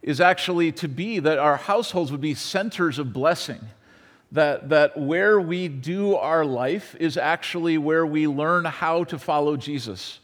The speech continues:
Here, it's almost more like a, I mean, yes, we're doing the teaching here. You have some fellowship. If you, if you come to the lunch in a little while, that'll be another level of fellowship that's really important. But where you'll ultimately find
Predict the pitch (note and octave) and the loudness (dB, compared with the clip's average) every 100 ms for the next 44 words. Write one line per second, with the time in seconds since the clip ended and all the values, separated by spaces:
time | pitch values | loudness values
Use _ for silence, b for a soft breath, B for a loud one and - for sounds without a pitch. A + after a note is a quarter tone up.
0 | b b b b A3+ C4 G#3+ F3+ D3+ F#3+ | b b b b -4 4 4 4 2 0
1 | A#3 A#3+ - E3 F#3 F3+ D#3+ C#3+ - C3+ | 0 0 -2 0 2 4 4 4 -2 -2
2 | C3 B2+ A#2+ - b b b E3 D#3+ G3+ | 0 -2 -8 -16 b b b -6 2 2
3 | - F3+ D#3 E3 C#3+ A2+ - F#3+ - F#3+ | 2 0 2 0 0 -4 -4 -8 -6 -6
4 | E3 F3+ F3+ F3 D3+ D#3 - - G3 G#3+ | -4 0 2 2 0 -4 -6 -6 -4 -4
5 | G3 F#3 F#3+ G3 - G3 G3 D#3 E3+ D3 | 0 2 4 2 0 0 0 -4 -2 -4
6 | - - _ F3+ - A3+ A#3+ F#3 D3+ C#3 | -6 -20 _ -4 2 2 4 4 4 4
7 | F#3 - G3 F3 F#3 F3 E3+ F3 F3+ E3+ | 0 0 -2 0 2 4 6 6 6 6
8 | F3 E3+ E3+ D3+ C#3+ E3 F#3 F3+ D3+ D#3 | 4 4 2 0 2 4 4 2 4 2
9 | F3 E3+ D#3+ F3 E3 F3 - F3+ D#3+ C#3 | 4 0 2 0 0 0 0 -2 -2 -4
10 | D3+ E3 F3+ D#3 C3 E3 D#3+ F#3 F3+ b | -2 0 0 0 -4 -4 -4 -8 -10 b
11 | b b b b b - F3 D3 E3 A3 | b b b b b 2 2 4 4 4
12 | A#3+ G#3 F#3+ D3+ F#3+ - G3 E3 D#3+ C3+ | 4 2 2 0 -2 -2 -4 -2 -2 -4
13 | D#3+ D3+ D#3 D3+ D3+ D#3 | -2 0 0 -2 -6 -10